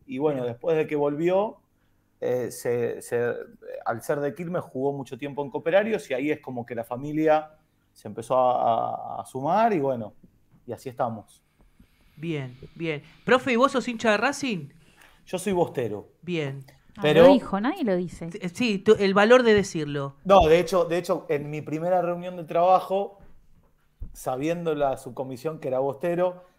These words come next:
Speaker 1: me dijeron, "Bueno, nos duele en el alma tener que darte, porque
Speaker 3: <laughs>
Speaker 1: la
Speaker 3: Que darte
Speaker 1: indumentaria".
Speaker 3: laburo.
Speaker 1: Yo, yo, yo cada vez que, ahora obviamente por trabajar en Racing estoy con la ropa de Racing, no es
Speaker 2: Sí,
Speaker 1: mi
Speaker 2: sí.
Speaker 1: único trabajo, pero estoy constantemente con la ropa de Racing.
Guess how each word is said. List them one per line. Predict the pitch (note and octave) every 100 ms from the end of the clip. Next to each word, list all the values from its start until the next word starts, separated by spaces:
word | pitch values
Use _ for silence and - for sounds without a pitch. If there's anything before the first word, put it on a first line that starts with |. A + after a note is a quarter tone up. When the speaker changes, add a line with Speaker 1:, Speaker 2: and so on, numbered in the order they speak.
| _
Speaker 1:
me | A#2+
dijeron, | A#2+ D3 D3
"Bueno, | D#3 C#3 A2 - _ _ _ _ _ _
nos | B2 B2+
duele | C3+ F3+ F3
en | D#3+
el | D#3
alma | E3 F3 F#3 F3
tener | C#3+ C#3+ C#3+
que | C#3+
darte, | D3 C3+ C#3+ C#3 - -
porque | C3 G3 -
Speaker 3:
<laughs> | D4+ E4 E4+ - F4 - -
Speaker 1:
la | C3+
Speaker 3:
Que | G3
darte | G3+ G#3+
Speaker 1:
indumentaria". | G3 F#3 F3+ E3 E3
Speaker 3:
laburo. | - - - - -
Speaker 1:
Yo, | F#3 F#3+ - -
yo, | F3+ F#3+ - -
yo | - F3+ E3+
cada | F#3+ F#3+
vez | G3 F#3+
que, | F3+ D#3 D3 _ -
ahora | C3 D#3+ F3 E3+
obviamente | D#3+ D#3+ D#3 F3 E3+
por | C3 C3+ B2
trabajar | B2+ A#2+ - D3+
en | C#3+
Racing | D#3 E3 E3+
estoy | B2 - D3 D3
con | C#3
la | B2
ropa | A#2+ C#3+ C#3+ C3
de |
Racing, | D3 E3 E3 C#3
no | D3+
es | E3
Speaker 2:
Sí, | E3
Speaker 1:
mi |
Speaker 2:
sí. | D#3+ E3
Speaker 1:
único | C#3+
trabajo, | B2+ C3+ E3 E3+ D3+
pero | B2+
estoy | A#2+ D#3 D3+
constantemente | C#3 A#2+ C#3 C#3 C#3 C#3
con | C3
la | B2+
ropa | C3+ C3
de | C3
Racing. | B2+ -